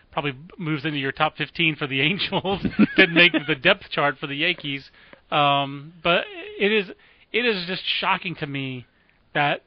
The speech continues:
Speaker 1: the way the Yankees have allocated their resources. Ben Badler not here to defend Brian Cashman, as is his usual wont.
Speaker 2: <laughs>
Speaker 1: But, I mean, doesn't it surprise you a little bit that they are willing to spend on Wells over those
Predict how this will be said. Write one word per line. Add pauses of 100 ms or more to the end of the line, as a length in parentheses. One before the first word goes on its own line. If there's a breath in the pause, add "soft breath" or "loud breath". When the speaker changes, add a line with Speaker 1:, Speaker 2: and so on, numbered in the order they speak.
Speaker 1:
the
way
the
Yankees
have
allocated
their
resources.
Ben
Badler
not
here
to
defend
Brian
Cashman,
as
is
his
usual (100)
wont.
Speaker 2:
<laughs> (460 loud breath)
Speaker 1:
But,
I
mean, (260)
doesn't
it
surprise
you
a
little
bit
that
they (100)
are
willing
to
spend (500 soft breath)
on
Wells
over
those